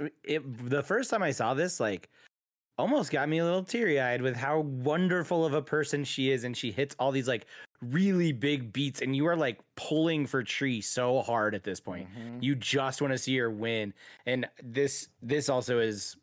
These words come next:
Speaker 1: probably, like, right there with the montage in terms of just favorite moments. Um,
Speaker 2: Mm-hmm.
Speaker 1: absolutely adore, adore all of it.
Speaker 2: Yep, it's very uplifting. And it's, a lot of it's just because this is payoff.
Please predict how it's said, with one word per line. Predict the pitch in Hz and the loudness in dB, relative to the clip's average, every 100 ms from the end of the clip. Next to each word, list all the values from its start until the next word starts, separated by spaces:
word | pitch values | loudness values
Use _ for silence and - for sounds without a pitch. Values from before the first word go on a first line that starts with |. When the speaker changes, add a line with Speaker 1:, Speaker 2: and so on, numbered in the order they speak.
| _ | _
Speaker 1:
probably, | - 151 131 | -2 0 0
like, | 107 117 - | 0 -2 -2
right | 117 117 - | -2 -2 0
there | 117 | 0
with | 110 | 0
the | 113 | -2
montage | 104 101 104 101 95 | -6 -6 -6 -8 -8
in | 101 | -8
terms | 110 107 | -8 -8
of | 101 | -8
just | 95 95 - | -10 -10 -6
favorite | 120 117 110 107 | -4 -2 0 -2
moments. | 98 98 98 95 90 - - _ _ | -2 -6 -6 -8 -8 -10 -14 _ _
Um, | 107 110 107 | -4 -4 -4
Speaker 2:
Mm-hmm. | - | -4
Speaker 1:
absolutely | 120 131 196 123 117 107 104 98 - - | -2 -2 0 0 0 0 -2 -2 -6 -6
adore, | 104 95 92 - 95 90 87 82 - _ _ | -6 -6 -10 -6 -6 -4 -8 -12 -16 _ _
adore | - 104 98 98 90 90 | -6 -6 -2 -2 -4 -6
all | 80 78 | -8 -10
of | 71 | -12
it. | 67 - _ - | -16 -18 _ -8
Speaker 2:
Yep, | 95 95 101 | -8 -8 -10
it's | 117 - | -10 -6
very | 120 117 110 | -4 -4 -4
uplifting. | 107 104 104 120 139 | -6 -8 -8 -8 -2
And | 202 | -2
it's, | 214 226 208 - _ - 170 - - - _ _ _ - | -2 -4 -8 -10 _ -18 -16 -16 -20 -20 _ _ _ -8
a | 170 | 0
lot | 202 233 | 4 4
of | 160 | 4
it's | 147 | -2
just | - 147 | -4 -8
because | 135 143 120 104 _ - | -4 -2 -2 -4 _ 0
this | 147 143 | 0 0
is | - 131 123 | -6 -8 -8
payoff. | - - 127 98 80 - | -8 -4 -4 -4 -10 -20